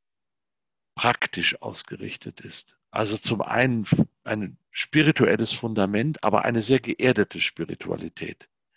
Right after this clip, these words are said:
Keine auf übernatürliche Fähigkeiten oder überirdische,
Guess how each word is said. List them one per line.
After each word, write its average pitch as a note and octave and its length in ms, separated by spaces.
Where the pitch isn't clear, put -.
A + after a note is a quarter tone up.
Keine A#2+ 640
auf - 680
übernatürliche A#2+ 880
Fähigkeiten G#2+ 880
oder A2+ 260
überirdische, A2+ 1080